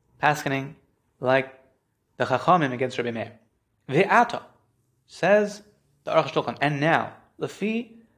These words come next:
lashon midinasenu, lita v'rusian. Based on the vernacular in our countries, in Lithuania and Russia,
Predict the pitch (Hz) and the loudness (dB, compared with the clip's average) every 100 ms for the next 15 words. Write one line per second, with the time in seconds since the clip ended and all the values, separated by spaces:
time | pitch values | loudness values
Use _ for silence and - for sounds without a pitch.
0 | _ - 147 196 196 180 185 180 - 208 | _ 0 4 4 0 -2 -2 -2 -4 -4
1 | - - _ _ - 143 196 180 185 220 | -6 -12 _ _ -4 0 2 2 2 2
2 | - - - _ _ _ _ _ _ _ | 0 -12 -18 _ _ _ _ _ _ _
3 | _ _ _ _ _ _ _ _ - 123 | _ _ _ _ _ _ _ _ -20 -2
4 | 156 208 214 196 190 170 - _ _ - | 2 2 2 2 2 0 -10 _ _ -12
5 | 143 151 160 185 240 180 127 - _ 139 | -4 0 2 2 2 0 -4 -8 _ -14
6 | - 147 180 226 - 240 - 131 - - | -4 0 2 2 2 0 -2 -6 -8 -20
7 | _ _ 135 151 151 175 208 143 135 131 | _ _ -4 -4 -2 -4 -2 -4 0 4
8 | 202 - - | 4 2 -8